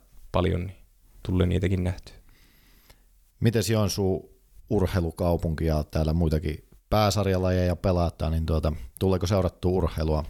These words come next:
Speaker 2: muuten monialaisesti?
Speaker 1: No jonkun verran, että, jonkun verran, että ehkä enemmän penkkiurheilijan tasolla, mutta nyt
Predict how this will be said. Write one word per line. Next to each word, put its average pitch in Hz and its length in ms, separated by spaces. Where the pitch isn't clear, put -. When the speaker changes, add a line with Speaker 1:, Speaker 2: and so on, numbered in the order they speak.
Speaker 2:
muuten 82 340
monialaisesti? 78 600
Speaker 1:
No 147 140
jonkun 175 440
verran, 113 340
että, 92 300
jonkun 139 340
verran, 113 320
että 98 280
ehkä - 340
enemmän 107 440
penkkiurheilijan 95 840
tasolla, 95 340
mutta 104 240
nyt 101 160